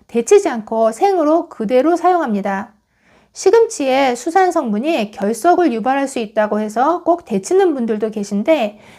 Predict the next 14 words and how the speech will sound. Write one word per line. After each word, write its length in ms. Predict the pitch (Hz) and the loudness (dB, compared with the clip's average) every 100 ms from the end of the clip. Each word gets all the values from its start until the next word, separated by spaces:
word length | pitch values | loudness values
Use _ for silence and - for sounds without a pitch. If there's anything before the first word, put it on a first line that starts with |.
| _ | _
매 280 | 202 247 277 | 2 2 4
끼니 540 | 381 392 269 269 226 247 | 2 2 0 -4 -6 -6
한 220 | - 381 | -4 -2
대접씩 480 | 440 415 392 - 262 | 0 0 -2 -4 -2
먹는 300 | 202 240 262 | -2 -4 -4
것이 180 | 233 247 | -6 -4
아니라면 680 | 208 196 202 262 320 220 - _ _ | -4 -4 -2 0 0 0 -10 _ _
전혀 420 | - 233 311 359 | -8 0 2 2
걱정할 460 | 339 - 262 277 302 | 0 -8 -6 -4 -2
필요가 360 | 349 285 214 | 0 0 0
없습니다. 800 | - - - 233 202 190 190 233 _ _ _ _ _ - - - | -4 -6 -6 -6 -2 -4 -4 -8 _ _ _ _ _ -20 -20 -2
이렇게 680 | 285 403 311 285 302 190 196 | 0 2 2 2 2 0 -2
재료가 460 | 220 247 294 285 | -2 2 2 0
준비되었다면 960 | 277 226 226 202 202 202 233 302 202 | -2 -4 -2 -4 -4 -6 -2 0 -2